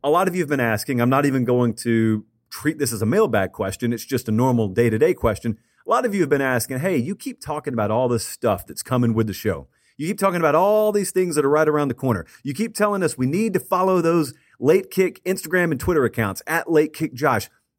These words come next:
Well, what are we looking for specifically?" Great question. Uh, like a hundred of you have asked. So let me tell you,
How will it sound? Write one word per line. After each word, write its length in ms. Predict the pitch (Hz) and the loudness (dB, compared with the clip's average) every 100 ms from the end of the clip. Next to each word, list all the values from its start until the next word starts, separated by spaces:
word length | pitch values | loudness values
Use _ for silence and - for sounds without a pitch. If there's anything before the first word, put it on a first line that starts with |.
| _ | _
Well, 220 | 190 208 | -2 0
what 440 | - 151 175 262 254 | 0 0 2 4 2
are 180 | 185 190 | 0 2
we 200 | 160 165 | 2 2
looking 480 | 147 175 185 139 117 | 4 2 2 0 0
for 240 | - 117 | 2 0
specifically?" 680 | 104 - 113 151 139 - 90 - _ _ | 0 -4 -2 -2 -2 -6 -12 -12 _ _
Great 240 | 127 147 | -2 0
question. 540 | - 165 165 240 240 247 _ _ - | 0 -2 -2 -6 -8 -8 _ _ -8
Uh, 140 | 113 | -2
like 300 | 113 117 - | 0 0 -2
a 160 | 120 113 | -2 0
hundred 300 | 117 170 156 | 0 0 0
of 80 | 143 | 0
you 100 | 160 | 0
have 140 | 139 | 2
asked. 320 | 117 147 - _ _ _ | 2 2 -2 _ _ _
So 180 | - 117 | -2 0
let 160 | 123 | 0
me 60 | 147 | -2
tell 220 | 160 135 | 0 -2
you, 180 | 85 | -2